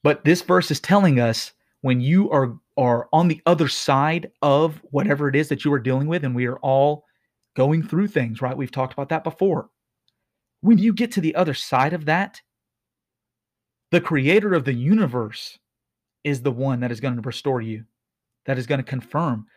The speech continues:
strengthen, and establish you. He's not gonna give you the power to do it yourself because we cannot do anything apart from him, right?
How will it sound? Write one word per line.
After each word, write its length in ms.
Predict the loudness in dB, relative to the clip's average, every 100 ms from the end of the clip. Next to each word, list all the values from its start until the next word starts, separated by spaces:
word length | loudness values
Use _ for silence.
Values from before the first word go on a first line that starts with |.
| -18
strengthen, 720 | -14 -6 -4 -4 -6 -12 -12 _ _ _ -8
and 120 | -8
establish 640 | -8 -6 -4 -4 -6 -12
you. 180 | -16 -18 _ _ _ _ _ _ _ _ _ _ _ _ _ _ _ _ _ _ _ _ _ _ _ _ _ _ _ _ _ -10
He's 180 | -6
not 140 | -4 -4
gonna 120 | -4
give 140 | -6
you 40 | -6
the 80 | -6
power 280 | -4 -4
to 80 | -4
do 100 | -4
it 80 | -4
yourself 500 | -6 -2 -2 -2 -8
because 220 | -8 -6
we 100 | -6
cannot 220 | -8 -10
do 140 | -8 -8
anything 520 | -8 -6 -6 -6 -8 _ _ -12
apart 260 | -4 -4
from 140 | -4 -6
him, 340 | -4 -4 -8 _ _ _ _ _ _ _ _ _ _ _ _ _ _
right? 300 | -4 -4 -4